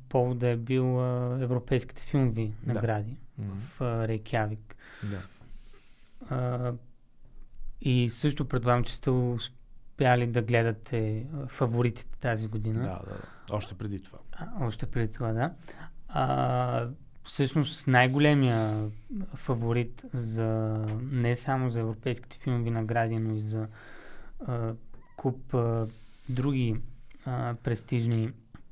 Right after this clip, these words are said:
Speaker 1: културни форуми е именно Триъгълник на тъгата
Speaker 2: Мгм.
Speaker 1: на Рубен Йостлунд.
Speaker 2: Да.
Speaker 1: А, но искам да ви питам, кои бяха филмите на, а, на годината за вас?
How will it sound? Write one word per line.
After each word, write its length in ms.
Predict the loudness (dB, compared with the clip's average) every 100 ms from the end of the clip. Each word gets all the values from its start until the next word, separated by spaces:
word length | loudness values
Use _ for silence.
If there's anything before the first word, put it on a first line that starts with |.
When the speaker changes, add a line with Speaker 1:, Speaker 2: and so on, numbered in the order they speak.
| -18 -18 -18 -18 -2
Speaker 1:
културни 360 | 0 4 4 6
форуми 400 | 4 4 4 4
е 220 | 4 4
именно 460 | 2 2 2 2
Триъгълник 420 | 2 4 6 4 2
на 80 |
тъгата 480 | 0 4 4 4 0 -8
Speaker 2:
Мгм. 200 | -2 2
Speaker 1:
на 140 | 4 4
Рубен 320 | 4 2 2
Йостлунд. 460 | 0 -2 -6 -10 -6
Speaker 2:
Да. 220 | -4 -4 -4 -10 -14 -16 -10
Speaker 1:
А, 500 | -2 0 2 0 0 0
но 920 | 2 2 4 4 2 2 0 -2 -4 -8 -16 -20 -18 -14
искам 240 | -6 0 2
да 60 |
ви 100 | 2
питам, 380 | -2 -2 -2 -2 -4
кои 240 | 2 2
бяха 360 | 4 4 4 0
филмите 640 | -2 2 4 4 2 2
на, 720 | 4 4 4 4 2 2 -2 -4 -10 -14 -14 -16 -14 -16 -16 -14 -10 -4
а, 60 | -2
на 380 | -2 0 0 0
годината 560 | 2 4 4 4 0
за 140 | 0 0
вас? 600 | 0 0 -4 -12 -14